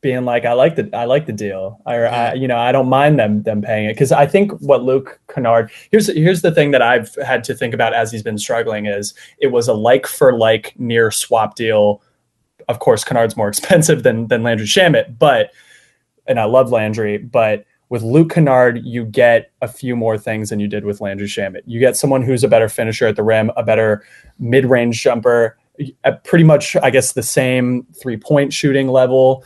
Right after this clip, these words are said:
Speaker 1: um, but someone who can really work within an offense as an on-ball threat. Um, again, we haven't quite seen that yet. We've, we've, we know he's a good shooter.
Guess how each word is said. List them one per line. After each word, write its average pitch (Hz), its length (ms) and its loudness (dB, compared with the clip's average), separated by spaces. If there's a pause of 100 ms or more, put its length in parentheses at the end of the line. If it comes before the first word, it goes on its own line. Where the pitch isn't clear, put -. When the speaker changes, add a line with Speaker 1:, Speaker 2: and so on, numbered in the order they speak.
(240)
Speaker 1:
um, 117 220 0
but 117 120 -2
someone 139 280 -2
who 127 160 -4
can 117 200 -6
really 113 440 -4 (140)
work 117 320 -2
within 110 340 -4
an 107 80 -4
offense 107 540 -4
as 113 220 -2
an 113 220 -6
on-ball 107 800 0 (200)
threat. - 760 -8 (420)
Um, 107 480 4
again, 160 640 2 (100)
we 127 120 -8
haven't 131 380 -2
quite - 340 -4
seen 131 320 -10
that 123 240 -4
yet. 127 340 0 (520)
We've, 113 180 -6 (180)
we've, 117 440 -8 (280)
we 127 120 -2
know 143 200 6
he's 156 140 6
a 151 60 2
good 131 160 2
shooter. 120 560 0